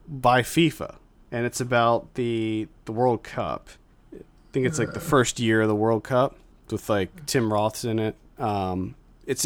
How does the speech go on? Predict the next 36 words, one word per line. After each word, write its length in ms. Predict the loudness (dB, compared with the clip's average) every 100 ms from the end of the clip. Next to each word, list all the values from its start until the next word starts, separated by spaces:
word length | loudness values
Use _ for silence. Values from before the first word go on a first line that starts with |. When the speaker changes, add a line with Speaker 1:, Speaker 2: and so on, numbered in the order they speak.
| -4
Speaker 1:
but 160 | -2 -2
it's 120 | 0
interesting 380 | 0 -2 -2 0
though 100 | 0
because 240 | -2 -4
I 40 | 0
got 140 | 2
a, 160 | 2 0
an 100 | 4
email 480 | 6 8 6 2 -2
from 220 | -4 -4
a 80 | -2
publicist 560 | -2 -2 -4 -6 -6
for 120 | -4
this 220 | -4 -4 -2
movie, 320 | -2 0 0
and 80 | -2
they 120 | -2
were 100 | -2
like, 540 | -2 -2 -2 -6 -12 -20 -20 -20 -16 -8
"With 100 | 2
all, 300 | 6 8 6
all 240 | 4 2
the 80 | 2
stuff 300 | 2 0 -2
that's 160 | -4 -4
going 220 | 2 4
on 160 | 4 2
with 120 | 0
fifa, 600 | -2 0 0 0 0 2
I 40 | 0
thought 280 | 2 2
you 100 | 4
might 200 | 4 4
wanna 220 | 4 2 2
see 540 | 0 2 2 2